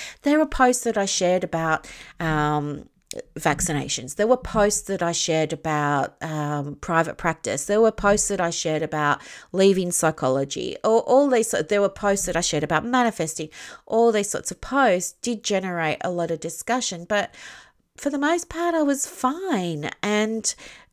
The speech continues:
it was good to be able to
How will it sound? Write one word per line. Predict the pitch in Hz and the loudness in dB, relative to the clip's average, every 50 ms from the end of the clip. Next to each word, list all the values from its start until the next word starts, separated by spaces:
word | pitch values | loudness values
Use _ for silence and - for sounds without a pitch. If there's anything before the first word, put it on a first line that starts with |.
| _ - | _ 2
it | 269 269 - | 2 4 8
was | 269 262 262 254 233 - - - - - - _ | 8 8 8 8 4 0 -4 -6 -6 -8 -12 _
good | - 208 254 330 302 214 - | 2 4 4 4 4 2 -2
to | - 220 | -4 -4
be | - 233 220 | 0 0 2
able | 202 208 208 196 214 202 | 2 2 2 0 0 0
to | 202 202 202 202 202 202 - | 2 2 4 4 4 2 0